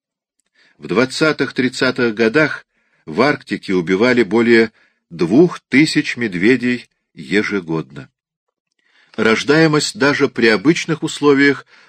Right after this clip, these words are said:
уже не могла бы восполнить потери. А тут ещё начало создаваться ненормальное положение для самок. Люди осваивали север,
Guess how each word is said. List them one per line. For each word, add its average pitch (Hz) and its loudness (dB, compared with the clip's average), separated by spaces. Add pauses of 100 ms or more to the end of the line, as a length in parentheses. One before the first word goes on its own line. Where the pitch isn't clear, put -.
уже 117 2
не 104 -6
могла 101 -2
бы 107 -2
восполнить 92 -6
потери. 87 -6 (720)
А 85 -2
тут 147 -2
ещё 127 -2
начало 127 -2
создаваться 107 -2
ненормальное 92 -2
положение 98 -2 (220)
для 73 -8
самок. 87 -8 (500)
Люди 113 2
осваивали 82 0
север, 143 0